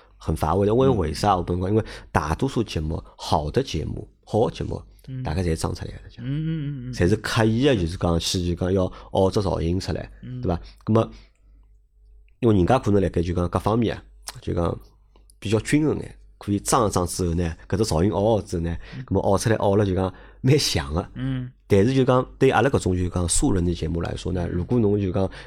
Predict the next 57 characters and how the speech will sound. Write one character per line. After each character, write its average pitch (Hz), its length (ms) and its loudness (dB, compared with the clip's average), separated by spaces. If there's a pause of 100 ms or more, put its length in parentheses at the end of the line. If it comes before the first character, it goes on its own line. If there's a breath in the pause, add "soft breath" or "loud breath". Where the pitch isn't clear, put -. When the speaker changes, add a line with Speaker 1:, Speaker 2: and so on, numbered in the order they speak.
Speaker 1:
硬 85 220 2
劲 117 100 2
去 - 160 0
凹 95 260 2
呢， 107 160 2 (600 soft breath)
凹 113 160 6
勿 113 100 2
像 147 180 2
个 80 120 -2
实 - 80 -8
际 - 120 -12
上， - 80 -14 (120)
其 120 120 -2
实 151 120 0
是 135 100 0
凹 92 160 0
不 85 120 -6
像 110 220 -2
的， - 140 -8
Speaker 3:
嗯。 127 280 -10
Speaker 1:
凹 127 120 6
了 160 100 4
反 120 200 0
而 143 40 4
拨 139 140 -2
人 92 80 0
家 98 140 0
有 92 100 0
种 92 160 -2
就 87 100 -2
讲 92 260 -2
Speaker 3:
嗯。 123 280 -10
Speaker 1:
奇 - 220 -4
怪 101 240 0
的 107 120 0 (380)
感 85 140 -4
觉。 - 100 -8
Speaker 3:
嗯。 92 140 -8
Speaker 1:
我 110 140 2
觉 135 140 2
得 - 20 -2
还 185 120 2
勿 92 260 2
如 87 160 0
啥 85 160 -2
呢？ 85 140 0
还 131 100 0
勿 110 140 -2
如 90 140 0
就 87 120 -4
是 87 120 -4
讲 90 120 -2
更 90 220 -2
加 104 160 0
就 90 80 -4
是 85 80 -4
讲 87 260 -2